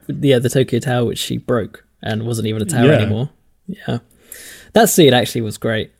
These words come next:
Speaker 1: I love that,
Speaker 2: Yes,
Speaker 1: 'cause,
Speaker 2: it
Speaker 1: like,
Speaker 2: is really good.
Speaker 1: the way she's, like, she's going up there, like, the military are absolutely bombarding her, and it's not even a scratch on her.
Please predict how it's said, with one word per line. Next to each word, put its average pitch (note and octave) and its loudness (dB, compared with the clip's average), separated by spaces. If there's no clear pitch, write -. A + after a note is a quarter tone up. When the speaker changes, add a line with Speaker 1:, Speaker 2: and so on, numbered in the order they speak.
Speaker 1:
I B2 -2
love A#2+ -2
that, A#3+ 2
Speaker 2:
Yes, - 2
Speaker 1:
'cause, D3 2
Speaker 2:
it D3 2
Speaker 1:
like, C3 2
Speaker 2:
is A2+ -2
really A2+ -6
good. C3+ -2
Speaker 1:
the - 6
way D#3+ 8
she's, D3+ 4
like, C3 4
she's - -4
going C#3 4
up C3 -2
there, C3+ 0
like, C3+ -2
the D#3+ 0
military D#3 4
are B2 -4
absolutely C3 -6
bombarding C3 2
her, A2+ -8
and C3+ -4
it's C#3+ 0
not A#3 6
even A#2 0
a - -4
scratch - -6
on A2+ -4
her. A#2+ -6